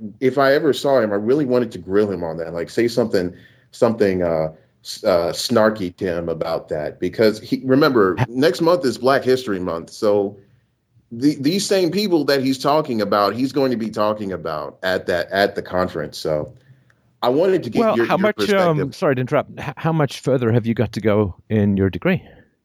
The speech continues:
Speaker 1: I have about maybe, uh,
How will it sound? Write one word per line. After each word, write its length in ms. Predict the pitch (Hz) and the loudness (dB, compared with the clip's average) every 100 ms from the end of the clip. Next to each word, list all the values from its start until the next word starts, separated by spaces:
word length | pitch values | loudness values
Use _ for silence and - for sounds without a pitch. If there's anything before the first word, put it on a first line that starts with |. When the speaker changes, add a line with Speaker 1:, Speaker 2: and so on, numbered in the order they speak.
| _ _ _ _ _ - | _ _ _ _ _ -4
Speaker 1:
I 100 | 131 | 0
have 340 | 190 151 110 | 2 2 0
about 640 | 107 - 95 98 98 92 85 | -4 -4 -2 0 0 -2 -4
maybe, 520 | 87 92 - 90 87 | -4 -4 -4 -2 0
uh, 140 | 78 | 0